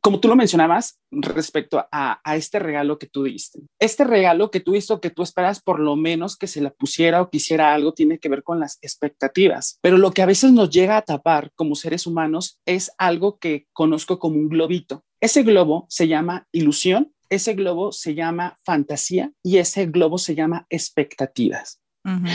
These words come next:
Speaker 1: ¿Y por qué le pongo estos tres nombres? Porque precisamente eso es lo que nos hace a que actuemos desde un espacio donde no sabemos amarnos, donde no sabemos recibir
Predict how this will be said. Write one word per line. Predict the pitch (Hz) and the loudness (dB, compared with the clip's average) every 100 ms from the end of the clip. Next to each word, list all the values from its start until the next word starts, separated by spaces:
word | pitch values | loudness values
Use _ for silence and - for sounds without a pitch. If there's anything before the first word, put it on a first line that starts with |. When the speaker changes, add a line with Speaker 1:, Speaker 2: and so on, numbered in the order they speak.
| 190 | 0
Speaker 1:
¿Y | 202 | 2
por | 196 196 | 2 2
qué | 208 | 2
le | 214 | 4
pongo | 214 208 202 | 2 4 4
estos | 202 - 190 - | 2 0 -2 0
tres | 185 185 - 170 | -2 0 -2 -2
nombres? | 190 196 180 104 - - _ - | 2 2 0 -6 -10 -16 _ -2
Porque | 190 185 147 175 160 | 2 2 0 -2 -2
precisamente | - 175 - 226 277 233 156 139 147 _ - | -2 -4 -4 -4 -2 0 -2 -4 -10 _ 0
eso | 196 185 202 | 0 2 0
es | 208 | 0
lo | 214 214 | -2 -4
que | - 185 | -4 -2
nos | 160 156 - - | 0 -2 -6 -4
hace | 196 247 - 160 233 _ _ - | -2 -2 -2 -4 -4 _ _ -10
a | 165 | -8
que | 147 - | -6 -6
actuemos | 151 - 160 170 190 185 | -6 -2 -2 0 -4 -2
desde | 170 143 160 | -2 0 -2
un | 170 | -2
espacio | 185 - - 175 - 196 240 _ | -6 -6 -4 -4 -4 -6 -8 _
donde | - 147 180 180 175 | -6 2 2 4 2
no | 175 190 196 | 2 0 -2
sabemos | - 208 175 151 185 185 190 202 - _ | -2 -2 -4 -2 -2 -2 -6 -8 -12 _
amarnos, | 160 156 165 156 139 135 131 - _ _ _ | -4 -2 -2 -2 -4 -6 -6 -16 _ _ _
donde | 151 175 185 180 | 0 4 6 4
no | 180 190 | 4 2
sabemos | 185 214 190 185 196 196 | 0 -2 0 -2 -4 -6
recibir | - 175 165 - 156 180 170 | -6 -6 -4 -2 0 0 -4